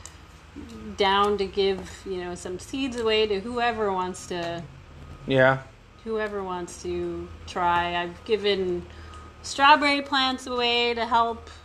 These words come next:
Speaker 1: you know, people just get into producing their own food.
Speaker 2: Yeah. Hell yeah, I think it's awesome.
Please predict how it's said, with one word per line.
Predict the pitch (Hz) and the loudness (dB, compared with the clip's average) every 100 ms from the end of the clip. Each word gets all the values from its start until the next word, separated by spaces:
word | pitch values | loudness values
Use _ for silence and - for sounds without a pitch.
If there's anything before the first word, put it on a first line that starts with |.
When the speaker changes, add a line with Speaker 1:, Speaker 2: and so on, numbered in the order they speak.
| 254 | -14
Speaker 1:
you | 247 | -10
know, | 233 220 | -8 -8
people | 220 226 226 220 214 208 - - - - - - - - - - - - - - 202 - | -8 -10 -4 -2 -2 -6 -12 -20 -20 -18 -16 -16 -16 -16 -16 -16 -16 -18 -18 -16 -14 -12
just | 190 - | -12 -8
get | 202 196 | -6 -4
into | 208 214 214 208 202 190 196 | -2 -4 -4 -2 -2 -4 -8
producing | - 190 190 202 208 | -6 -2 0 0 -2
their | 190 185 | -2 -4
own | 190 196 | -6 -6
food. | 208 240 214 - - | -6 -6 -10 -14 0
Speaker 2:
Yeah. | 147 147 156 - - - - - - - - - - | 6 8 8 2 -16 -20 -20 -20 -20 -20 -20 -20 -10
Hell | - 139 | -2 2
yeah, | 135 147 | 4 4
I | 127 | 2
think | 131 | -2
it's | 127 123 | -4 -4
awesome. | 117 120 120 | -4 -4 -6